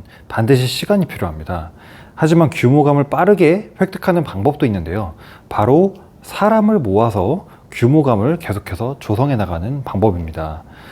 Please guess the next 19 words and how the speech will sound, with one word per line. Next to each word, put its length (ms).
어, 200
우리가 300
비티에스를 600
키워낸 560
방시혁 400
의장이 240
얼마 260
전에 260
한 200
예능 260
프로에 260
나와서, 580
어, 140
이야기를 360
했었는데요. 600
어, 100
비티에스를 540
키우기 320
위해서 500